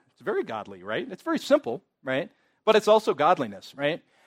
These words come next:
So let's talk about this in the context of legislation, our laws. Do our laws drive us to godly conduct,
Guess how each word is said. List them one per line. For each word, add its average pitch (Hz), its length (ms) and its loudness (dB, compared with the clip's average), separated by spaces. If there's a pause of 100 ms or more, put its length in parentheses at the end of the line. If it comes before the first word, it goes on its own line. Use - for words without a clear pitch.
So 214 140 6
let's 247 220 4
talk 247 260 2
about 202 260 4
this 190 180 -2
in 185 80 -4
the 135 80 -4
context - 720 -4
of 135 260 -2
legislation, 120 760 -10
our 95 120 -16
laws. 107 640 -4 (460)
Do 277 480 -2
our 196 260 6
laws 160 880 0 (300)
drive 175 400 2
us 156 260 0
to - 140 -16
godly 131 400 -6
conduct, - 600 -12